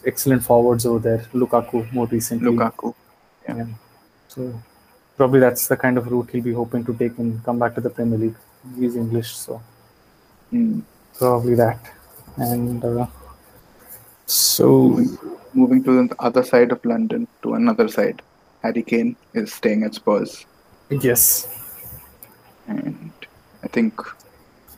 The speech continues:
Speaker 2: yeah, considering, yeah, he was just too expensive and Spurs were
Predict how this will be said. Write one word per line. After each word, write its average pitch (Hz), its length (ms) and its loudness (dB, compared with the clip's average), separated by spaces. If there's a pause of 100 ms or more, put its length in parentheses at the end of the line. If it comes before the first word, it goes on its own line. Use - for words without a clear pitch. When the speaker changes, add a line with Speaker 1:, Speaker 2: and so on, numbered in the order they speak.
(560)
Speaker 2:
yeah, 214 240 -4 (100)
considering, 117 800 0 (1040)
yeah, - 180 -10
he - 80 -2
was 131 140 2
just 147 220 0 (320)
too 123 140 6
expensive 117 760 2
and 98 340 -4 (340)
Spurs 107 380 4
were 104 260 2